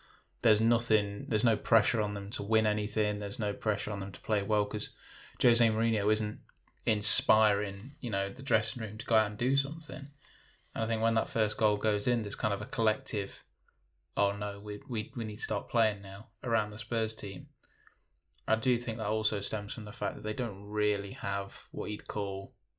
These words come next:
a proper outfield captain. Obviously, they've got Hugo Lloris in goal, but there's not really much Hugo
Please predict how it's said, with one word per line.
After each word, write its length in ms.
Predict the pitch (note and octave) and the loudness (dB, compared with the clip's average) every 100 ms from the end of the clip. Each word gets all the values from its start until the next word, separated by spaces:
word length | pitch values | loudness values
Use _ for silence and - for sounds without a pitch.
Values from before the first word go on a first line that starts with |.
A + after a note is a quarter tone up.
| _ _ _ _ _ _ _ _ _ - - | _ _ _ _ _ _ _ _ _ -14 -12
a 60 | |
proper 720 | - - B2+ - A2+ G#2 - - _ _ _ _ - - | -10 2 2 2 -2 -2 -4 -12 _ _ _ _ -10 -2
outfield 720 | G2 - - B2+ A#2 F#2 - | -2 -2 0 2 2 0 -6
captain. 420 | - - - G2+ | -10 -10 -10 -2
Obviously, 240 | A#2 A#2+ G#2 | 0 0 -2
they've 140 | G2 | 0
got 240 | G#2 - - _ | 0 -2 -8 _
Hugo 400 | - A2+ G#2+ G2 | -6 -4 0 0
Lloris 380 | G2 G#2 G2 G#2 | 0 -4 -4 -8
in 120 | G#2 | -4
goal, 420 | G2+ G2 F#2+ G#2 _ _ _ _ _ _ _ _ - - - | -4 -4 -6 -12 _ _ _ _ _ _ _ _ -20 -20 -6
but 220 | A#2 G#2+ | -2 0
there's 180 | G#2 G2+ | -2 -2
not 160 | A#2 A2+ | -2 -2
really 240 | G2+ G2+ | -4 -4
much 260 | A2 G#2 - | -6 -6 -6
Hugo 360 | G#2+ G2+ G2+ | -8 -6 -4